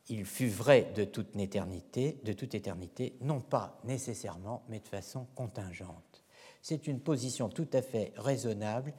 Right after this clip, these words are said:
qu'il faut justifier et expliquer. En quel sens et pourquoi ? Je termine. Vous m'autorisez à déborder un peu.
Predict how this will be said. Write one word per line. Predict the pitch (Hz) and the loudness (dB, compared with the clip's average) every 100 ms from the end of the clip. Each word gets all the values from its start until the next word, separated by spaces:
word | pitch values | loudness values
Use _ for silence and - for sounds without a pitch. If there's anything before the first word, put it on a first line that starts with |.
| - - - | -14 -20 -12
qu'il | - 117 | -6 -6
faut | - 113 - - | 0 0 0 -6
justifier | 95 120 - 98 - 123 127 | -6 -6 -4 -6 -2 0 0
et | 107 110 | 0 0
expliquer. | - - 95 - - - | -2 -8 -10 -8 -8 -4
En | 127 | -4
quel | 123 131 | 2 0
sens | - 113 95 - | 2 -2 -2 -6
et | - | -6
pourquoi ? | - 117 - - 165 185 - - - - | -4 -4 -4 0 2 2 0 -16 -20 -4
Je | 143 | -2
termine. | 143 120 104 139 170 202 196 - - - - - | 0 -2 -2 0 2 0 -2 -12 -18 -20 -20 -14
Vous | 113 | -8
m'autorisez | 117 110 113 123 110 131 | -6 -2 0 0 4 4
à | |
déborder | 117 101 113 104 120 | 4 0 -2 0 -2
un | 117 | -2
peu. | 113 - 127 | -4 -4 -4